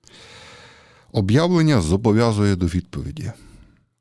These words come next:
Жодне Боже Слово не залишиться без відповіді. Все, що Бог дає, Він за все це спитається. Бачити чуда, чути проповідь Христа і не навернутися,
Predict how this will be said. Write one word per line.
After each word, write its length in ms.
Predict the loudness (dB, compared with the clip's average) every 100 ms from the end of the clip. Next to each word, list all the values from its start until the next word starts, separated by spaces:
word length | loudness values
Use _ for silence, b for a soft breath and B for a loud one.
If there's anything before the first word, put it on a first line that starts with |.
| -6
Жодне 320 | -2 0 0
Боже 280 | 0 0 -2
Слово 380 | -2 -2 0 -2
не 540 | 0 0 0 -2 -4
залишиться 720 | -4 -2 -2 0 -2 -6 -4 -4
без 260 | -2 -4
відповіді. 540 | -4 -6 -8 -12 -10 -12
Все, 260 | -8 -8
що 160 | -6 -6
Бог 220 | -4 -4
дає, 460 | -4 -2 -2 -2 -6 B B B B
Він 200 | -10 -10 -14 -10
за 160 | -6 -4
все 320 | -4 -2 -2
це 320 | -4 -8 -8
спитається. 720 | -16 -12 -12 -12 -14 -14 -16 -20 _ _ _ _ _ _ _ _ B B B B
Бачити 440 | -4 -2 -2 -6 -6
чуда, 460 | -2 -2 -2 -6 -10 _ -18
чути 300 | -6 -4 -4
проповідь 520 | -2 -4 -2 -4 -4
Христа 580 | -4 -4 -4 -6 -8 -10 _ _ b b 0
і 80 |
не 220 | 2 4 4
навернутися, 840 | 2 2 0 0 -2 -8 -12